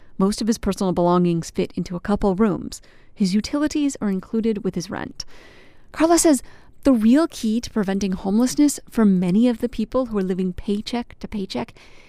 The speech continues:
is to not deny when they're in dire straits.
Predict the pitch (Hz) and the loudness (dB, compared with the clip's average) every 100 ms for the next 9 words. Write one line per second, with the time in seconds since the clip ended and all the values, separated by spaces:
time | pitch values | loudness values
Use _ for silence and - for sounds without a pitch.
0 | - 277 262 - - - - 277 254 247 | 0 2 2 -2 -20 -18 -2 2 4 4
1 | 262 320 - 262 254 196 185 190 190 208 | 4 0 -4 0 4 4 2 2 0 -2
2 | - 190 180 175 175 165 165 170 170 - | 0 2 4 4 2 0 0 0 -2 -4
3 | - - - - - | -4 -6 -8 -10 -8